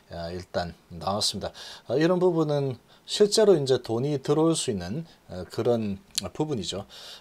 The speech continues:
어, 그런 부분에 대한, 어, 계약 소식, 아주 좋은, 어, 이런 소식이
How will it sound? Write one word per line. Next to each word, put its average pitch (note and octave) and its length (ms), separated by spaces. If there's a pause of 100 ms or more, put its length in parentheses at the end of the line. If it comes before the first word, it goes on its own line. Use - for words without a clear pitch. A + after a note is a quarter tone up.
(120)
어, E2+ 280
그런 B2 320
부분에 B2 400
대한, D3 480 (120)
어, F2 160
계약 F#3+ 300
소식, - 400 (240)
아주 F3+ 560
좋은, A2 500 (320)
어, G2 80
이런 G2+ 240
소식이 G#2 800